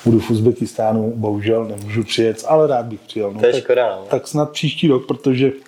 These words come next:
Speaker 1: příští rok už přemýšlím, že už ukončím kariéru, protože nejenom vůči tomu, že už jsem starší, jako, ale jako v sedmatřiceti, jako už je to dost, jako na tenhle sport, jo, ještě s těma dle váhama, to je masakr, prostě se udržet zdravej.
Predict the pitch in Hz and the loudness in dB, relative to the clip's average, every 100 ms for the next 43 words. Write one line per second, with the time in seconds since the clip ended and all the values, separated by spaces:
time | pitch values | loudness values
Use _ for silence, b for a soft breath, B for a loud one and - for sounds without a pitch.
0 | _ _ _ _ - - - _ - - | _ _ _ _ -18 -18 -20 _ -10 -8
1 | B B B B B B B B - 117 | B B B B B B B B 2 4
2 | - 127 107 110 107 110 104 101 113 104 | 6 4 6 4 4 4 4 4 4 4
3 | 101 92 B B B B B - 131 120 | 4 2 B B B B B -2 2 4
4 | 123 120 110 110 113 117 107 101 104 110 | 4 2 4 4 4 2 0 -6 -2 -2
5 | 101 95 101 - - 120 123 127 123 110 | -2 -8 -14 -8 0 2 4 2 0 -2
6 | 113 110 110 110 107 101 - 104 101 101 | -4 -2 -2 -2 -4 -4 -6 -4 -2 -2
7 | - 113 104 110 107 107 - B B B | 0 0 0 0 2 0 -2 B B B
8 | B B B B B B B B B B | B B B B B B B B B B
9 | B - - 117 - 104 - 117 117 110 | B -6 0 2 2 0 2 4 4 4
10 | 110 110 107 120 101 117 107 120 113 104 | 2 2 2 2 2 0 2 0 0 0
11 | 98 - - - 110 98 117 113 - - | -2 -2 -2 0 -2 0 0 0 -2 2
12 | 110 107 113 107 - 110 - 107 107 113 | 2 2 0 0 -2 -8 -4 -2 2 2
13 | 107 101 107 113 123 113 107 107 - - | 2 2 2 2 2 2 2 0 -2 -2
14 | 104 107 101 - 113 - 113 113 113 113 | 0 0 -2 -4 -2 0 0 2 0 -2
15 | 101 104 98 104 | -2 -2 -2 -6